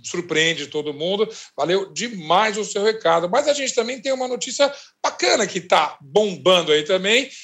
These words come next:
e aí tem a ver com o Lázaro Ramos, que é um querido, obviamente, que parece, aponta novos horizontes ali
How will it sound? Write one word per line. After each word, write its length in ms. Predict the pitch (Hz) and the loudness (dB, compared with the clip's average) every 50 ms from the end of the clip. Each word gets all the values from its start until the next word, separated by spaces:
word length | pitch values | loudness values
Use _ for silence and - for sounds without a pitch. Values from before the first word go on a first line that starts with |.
| - _ - | -16 _ -2
e 100 | 208 220 | 4 6
aí 220 | 220 214 220 240 | 6 6 6 4
tem 140 | - - 269 | 2 4 4
a 80 | 277 254 | 4 4
ver 240 | 202 208 233 226 | 2 2 0 2
com 200 | 233 269 302 285 _ _ _ _ | 0 -4 -4 -4 _ _ _ _
o 160 | - 285 277 247 | -8 -6 -2 2
Lázaro 400 | 208 202 208 214 208 233 208 175 | 4 4 4 4 2 2 0 0
Ramos, 200 | 185 196 190 185 | 0 0 -2 -4
que 80 | - | -6
é 40 | 208 | -6
um 200 | 202 185 170 135 - | -8 -8 -10 -14 -8
querido, 580 | - - 180 165 147 156 180 196 202 190 151 165 | 0 2 2 2 2 2 0 0 0 2 2 2
obviamente, 560 | 156 143 147 139 135 151 180 202 190 - - | 2 2 0 -2 -2 -2 -4 -4 -4 -6 -8
que 220 | - 185 180 - _ - | -8 -12 -12 -8 _ 2
parece, 720 | 214 240 302 262 185 185 214 247 240 - - - - 135 - - - - - | 4 4 6 6 6 6 6 4 2 0 -2 -2 -4 -8 -12 -16 -12 -4 0
aponta 440 | 175 165 - - 190 220 196 208 190 | 0 0 2 2 0 2 2 2 2
novos 440 | 185 202 240 262 254 247 233 190 | 4 6 6 6 6 4 2 0
horizontes 480 | 202 202 190 175 156 175 180 180 175 - | 0 0 0 0 -2 -2 -4 -4 -2 -4
ali 320 | 160 160 175 196 208 202 | -2 -2 0 -2 -2 -4